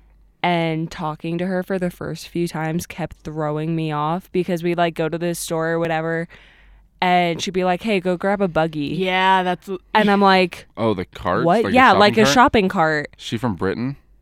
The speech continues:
Speaker 1: She's from Oklahoma.
Speaker 3: Yeah, but that, that's weird. Like,
Speaker 1: I know.
Speaker 3: I guess, I guess the Britain people, the Britain people, the British <laughs> say,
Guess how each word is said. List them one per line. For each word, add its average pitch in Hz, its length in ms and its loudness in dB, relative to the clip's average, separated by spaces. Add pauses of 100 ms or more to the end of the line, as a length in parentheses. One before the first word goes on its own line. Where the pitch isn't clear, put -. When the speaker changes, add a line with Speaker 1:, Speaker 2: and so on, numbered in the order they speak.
(540)
Speaker 1:
She's 185 320 -8
from 165 280 -8
Oklahoma. 165 720 -8 (840)
Speaker 3:
Yeah, 107 140 -4
but 90 140 -8
that, 90 160 -6 (220)
that's 101 260 -6
weird. 95 480 -6 (200)
Like, 90 300 -6
Speaker 1:
I 175 140 -6
know. 156 280 -6
Speaker 3:
I 113 40 -2
guess, 135 220 -2
I 120 120 -6
guess 131 160 -4
the 110 120 -8
Britain 95 360 -6
people, - 320 -12
the 82 120 -12
Britain 55 420 -14
people, 117 380 -12
the 90 120 -6
British 92 640 -2
<laughs> - 20 -16
say, 107 360 0